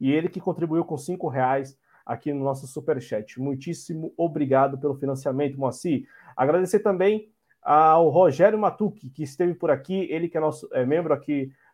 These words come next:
do nosso clube de, de membros do canal, tem um canal no YouTube, vale muito a pena, quem ainda não conhece, conhecer o trabalho dele.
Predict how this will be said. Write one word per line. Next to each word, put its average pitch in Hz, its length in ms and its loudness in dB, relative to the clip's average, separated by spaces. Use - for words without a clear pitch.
do 139 100 -4
nosso 139 220 0
clube 139 220 -6
de, 127 340 -2
de 120 120 -8
membros 147 320 -2
do 139 80 -6
canal, 151 540 2
tem 165 120 0
um 196 60 0
canal 147 280 2
no 139 60 0
YouTube, 151 420 -4
vale 143 160 2
muito 156 220 -8
a 117 60 -2
pena, 143 340 -4
quem 135 100 0
ainda 135 80 2
não 135 120 -2
conhece, 131 300 -2
conhecer 131 280 -6
o 131 40 -10
trabalho 127 400 0
dele. 107 300 -8